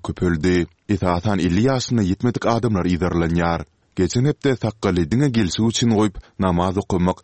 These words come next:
we dini işleri bilen hiç hili isi bolmadyk ýaş adamlary saklap, ikinji polisiýa nokudyna alyp gidip başladylar.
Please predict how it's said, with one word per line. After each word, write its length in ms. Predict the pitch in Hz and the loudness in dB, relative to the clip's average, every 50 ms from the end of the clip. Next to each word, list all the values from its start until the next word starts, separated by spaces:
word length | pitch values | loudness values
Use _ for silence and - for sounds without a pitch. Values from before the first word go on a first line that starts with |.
| - _ _ | -16 _ _
we 220 | - 101 101 82 | -2 -2 0 0
dini 260 | 92 95 90 90 107 123 | 2 2 2 2 2 0
işleri 400 | 131 - - 107 107 104 101 90 | 0 -2 -2 -2 0 0 0 0
bilen 180 | 90 85 78 | 0 0 -2
hiç 380 | 76 - - 156 156 - - - | -4 -6 -6 -4 -4 -4 -2 0
hili 160 | 123 107 113 | 0 2 2
isi 320 | 87 107 92 - 92 85 | 2 2 0 0 0 0
bolmadyk 400 | 90 110 131 139 135 - 113 - | 0 0 0 0 0 -2 -2 0
ýaş 260 | 98 101 120 127 - - | 0 0 0 0 -2 -2
adamlary 460 | 123 120 110 104 90 82 80 - - | -2 0 0 0 0 0 0 -2 -2
saklap, 460 | - 123 - - 127 120 117 - - - _ | -4 -4 -2 0 0 0 0 -2 -8 -14 _
ikinji 360 | - - - - 90 87 80 - | -12 -6 -2 0 2 2 2 0
polisiýa 460 | - 113 104 113 131 - - 131 123 | 0 0 0 0 0 0 0 0 0
nokudyna 400 | 123 - - 110 98 101 104 113 | 0 0 -2 -2 0 0 0 0
alyp 260 | - 110 104 - - | 0 0 -2 -2 -4
gidip 200 | - 90 - - | -8 -10 -4 -2
başladylar. 680 | - 92 - - 95 90 80 90 87 90 90 90 82 | -2 -2 0 0 0 0 2 2 2 2 2 0 -2